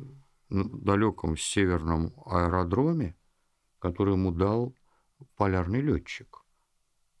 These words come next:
Дал тетрадку переписать. Но мне кажется, что и в интернете то же самое работает, тот же принцип. Если вы выкинули какой-то текст в интернете, и он абсолютно неинтересен, то он исчезнет. А если что-то кому-то интересно, то он будет распространён.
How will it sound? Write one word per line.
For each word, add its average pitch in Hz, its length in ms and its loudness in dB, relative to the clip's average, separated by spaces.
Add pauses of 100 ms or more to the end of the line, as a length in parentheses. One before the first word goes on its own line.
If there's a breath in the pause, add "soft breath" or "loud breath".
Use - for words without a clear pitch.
(100)
Дал 131 180 2
тетрадку 131 580 -4
переписать. 101 640 -2
Но 101 80 2
мне 113 140 4
кажется, - 260 -2
что - 160 -2
и 139 40 4
в 139 100 2
интернете 170 440 0
то 117 120 2
же 95 100 -2
самое 92 460 2
работает, 104 560 0
тот 107 160 2
же 92 100 0
принцип. 104 420 -2
Если 98 200 0
вы 104 160 4
выкинули 98 480 2
какой-то 98 420 -2
текст - 320 -2
в - 60 -2
интернете, 101 520 0
и 92 40 4
он 92 120 2
абсолютно 98 520 0
неинтересен, 107 720 0
то 117 120 0
он 127 140 -2
исчезнет. 92 560 -6
А 85 80 4
если 101 240 2
что-то 127 420 2
кому-то 98 540 2
интересно, 98 880 0 (560)
то 85 100 0
он 73 120 0
будет 85 240 0
распространён. 127 720 -2